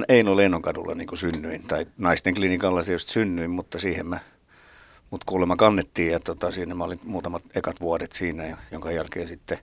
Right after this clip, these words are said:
sitten tonne Munkkiniemeen ja siitä Munkkivuoreen. Et sillä, sillä alueella mä oon koko lapsuuteni viettänyt, että ekat kymmenen, viisitoista vuotta.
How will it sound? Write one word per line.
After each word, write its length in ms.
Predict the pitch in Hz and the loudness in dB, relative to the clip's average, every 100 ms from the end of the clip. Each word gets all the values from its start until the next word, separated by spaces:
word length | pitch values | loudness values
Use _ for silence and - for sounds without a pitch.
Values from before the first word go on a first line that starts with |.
| _ - - - - - - - _ _ | _ -20 -20 -20 -20 -20 -20 -20 _ _
sitten 320 | - 95 - | -8 -8 -6
tonne 200 | 92 95 | -2 0
Munkkiniemeen 800 | 101 107 - 92 92 90 90 87 | 0 0 0 0 0 0 -4 -2
ja 160 | 90 90 | -4 -4
siitä 300 | - 92 90 | -4 -4 -4
Munkkivuoreen. 600 | 90 80 - 87 87 87 | -4 -6 -6 -2 0 0
Et 60 | 80 | 0
sillä, 300 | - 101 98 | 2 2 2
sillä 260 | 120 104 92 | 4 6 8
alueella 340 | 98 90 87 | 6 4 2
mä 120 | 87 | 0
oon 120 | 87 | -4
koko 280 | - - 85 - - | -6 -8 -8 -10 4
lapsuuteni 560 | 101 - 87 73 73 - _ _ _ | 4 4 -8 -10 -12 -14 _ _ _
viettänyt, 420 | 69 - - - | -12 -10 -12 -14
että 260 | - - - - | -18 -18 -20 -12
ekat 400 | - - - - - _ _ - - - _ _ - | -10 -8 -10 -14 -20 _ _ -20 -20 -20 _ _ -12
kymmenen, 360 | 80 80 82 | -10 -8 -10
viisitoista 380 | 80 73 - - | -10 -10 -12 -16
vuotta. 280 | - - | -18 -18